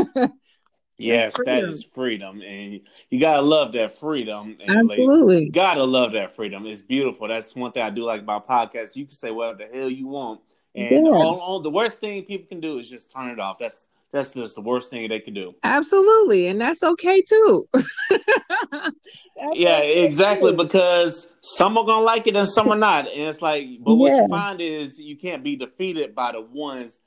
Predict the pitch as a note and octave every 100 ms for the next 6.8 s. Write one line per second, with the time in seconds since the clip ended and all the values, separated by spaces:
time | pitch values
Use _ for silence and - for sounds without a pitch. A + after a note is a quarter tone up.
0 | _ A#2 F#2 D#3+ F3 G2+ F#2+ - E2+ F#2+
1 | F#3+ B2+ D#3 - F3 F3+ F#3 F#3+ F3+ E3+
2 | E3 - - _ - G3 F#3+ F3+ F3 F#3+
3 | G3+ F#3+ G3 G#3+ - F#3 F3 E3+ D#3+ D#3+
4 | F3 E3+ E3+ F3 E3+ F3 F3 E3 D#3 E3
5 | F#3+ E3+ - - F3 F3 E3+ - F3 E3+
6 | E3+ E3 - F3 E3+ - D#3+ D#3+